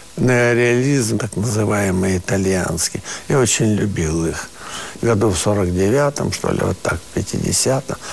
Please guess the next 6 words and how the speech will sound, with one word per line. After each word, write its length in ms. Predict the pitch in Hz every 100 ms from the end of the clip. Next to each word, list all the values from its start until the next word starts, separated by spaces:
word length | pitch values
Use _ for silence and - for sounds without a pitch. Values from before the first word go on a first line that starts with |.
| -
в 60 | -
сорок 240 | - 104
девятом 580 | 92 101 110 92 85 101
где-то. 300 | 90 - - - - - - - - - - - - -
Пошёл 440 | 110 - 147 147
фильм 580 | 131 - 139 143 135